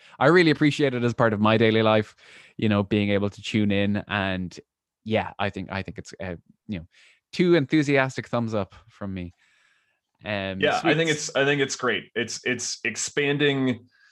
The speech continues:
Speaker 2: the vocabulary of guitar students and guitar players everywhere.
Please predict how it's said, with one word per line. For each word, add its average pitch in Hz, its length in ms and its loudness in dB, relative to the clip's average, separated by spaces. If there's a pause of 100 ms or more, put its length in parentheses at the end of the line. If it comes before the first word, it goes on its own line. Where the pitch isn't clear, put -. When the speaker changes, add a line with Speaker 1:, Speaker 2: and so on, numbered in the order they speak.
(300)
Speaker 2:
the 113 580 2
vocabulary 110 1120 -2 (100)
of 95 460 0
guitar 107 360 -2
students 101 640 -6
and 107 100 -8
guitar 95 260 -8
players 92 400 -6
everywhere. 87 560 -6